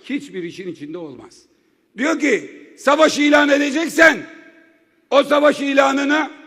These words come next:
ne? Benim savaşım niye senden olsun?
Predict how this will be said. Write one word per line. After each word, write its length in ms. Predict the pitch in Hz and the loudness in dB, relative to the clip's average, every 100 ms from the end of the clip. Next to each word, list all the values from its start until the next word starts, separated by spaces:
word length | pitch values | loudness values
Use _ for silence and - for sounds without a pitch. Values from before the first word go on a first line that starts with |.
| - _ | -20 _
ne? 240 | 202 175 123 _ _ _ _ _ _ _ | -10 -10 -12 _ _ _ _ _ _ _
Benim 280 | 254 277 175 | -8 -6 -8
savaşım 480 | - 190 214 - 120 - _ _ _ - | -12 -12 -12 -14 -20 -20 _ _ _ -14
niye 200 | 208 294 | -8 -8
senden 400 | - 170 131 110 | -8 -10 -10 -14
olsun? 240 | 101 _ | -18 _